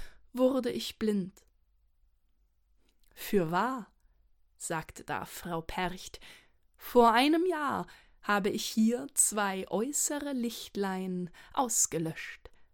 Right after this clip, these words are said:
und zwei innere entzündet. Nun will ich dir dein Augenlicht zurückgeben,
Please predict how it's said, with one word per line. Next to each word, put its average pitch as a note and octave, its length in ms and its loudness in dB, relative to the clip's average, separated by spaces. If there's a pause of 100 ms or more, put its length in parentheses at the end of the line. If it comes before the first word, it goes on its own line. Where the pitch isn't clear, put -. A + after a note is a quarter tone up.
(300)
und A3+ 560 0
zwei A3+ 400 0
innere F3+ 680 0 (500)
entzündet. G#3 880 -4 (1200)
Nun D4+ 300 8
will C4+ 120 2
ich B3 160 0
dir A3+ 200 -2
dein F#3 280 -2
Augenlicht G#3 840 -4
zurückgeben, E3+ 840 -4